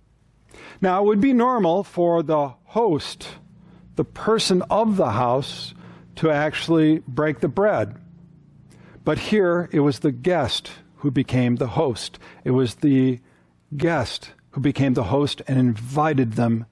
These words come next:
to the table. Now, you and I, who are in Christ,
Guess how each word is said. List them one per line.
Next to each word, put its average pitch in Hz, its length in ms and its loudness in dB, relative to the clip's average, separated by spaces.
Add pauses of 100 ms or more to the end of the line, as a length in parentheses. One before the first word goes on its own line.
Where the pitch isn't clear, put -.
(140)
to - 100 -8
the 123 120 -2
table. 117 480 0 (360)
Now, 139 240 2
you 151 320 2
and 160 120 2
I, 139 420 0 (1700)
who 151 180 -2
are 135 180 2
in 156 200 0
Christ, - 600 -8